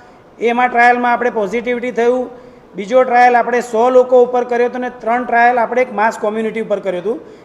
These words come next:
કે હજારથી પણ વધારે લોકો ઉપર થાય. એ પછી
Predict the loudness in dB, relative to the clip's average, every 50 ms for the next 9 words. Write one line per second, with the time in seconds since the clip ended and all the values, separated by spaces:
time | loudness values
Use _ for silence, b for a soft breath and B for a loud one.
0 | B -4 -2 -2 0 2 2 2 2 2 -2 -6 -4 -4 -4 0 0 0 0 0
1 | -2 -4 -2 -2 -4 -2 -2 -4 -4 -4 -6 -10 -10 -10 -16 -20 -20 -20 B B
2 | B B B B B B 0 0 2 2 -2 -4 -4